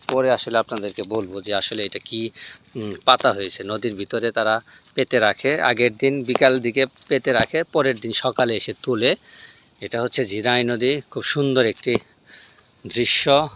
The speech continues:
আপনারা দেখতে পাচ্ছেন। আমি ঝিনাই নদীতে রয়েছি, আর এটির, আহ, নদীর হচ্ছে হলো বালিয়া ব্রিজ থেকে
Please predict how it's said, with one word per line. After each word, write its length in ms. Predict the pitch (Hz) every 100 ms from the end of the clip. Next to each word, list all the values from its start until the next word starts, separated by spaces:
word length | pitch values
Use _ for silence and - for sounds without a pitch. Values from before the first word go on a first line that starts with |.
| -
আপনারা 300 | - 120 107
দেখতে 280 | 113 - 110
পাচ্ছেন। 420 | 107 - 127 139 - _ _ _ _ _ _ - _ - - - - -
আমি 300 | 107 110 120
ঝিনাই 280 | 104 120 127
নদীতে 480 | 131 123 131 - 127
রয়েছি, 520 | 117 117 - 135 143
আর 140 | 113
এটির, 280 | 117 104 127
আহ, 340 | 120 - 123 113
নদীর 440 | 110 123 120 113 - - - - - _ - -
হচ্ছে 360 | 107 113 - 131
হলো 340 | 123 120 120
বালিয়া 440 | 123 113 117 123 123
ব্রিজ 380 | 104 110 113 -
থেকে 480 | 123 113 131 131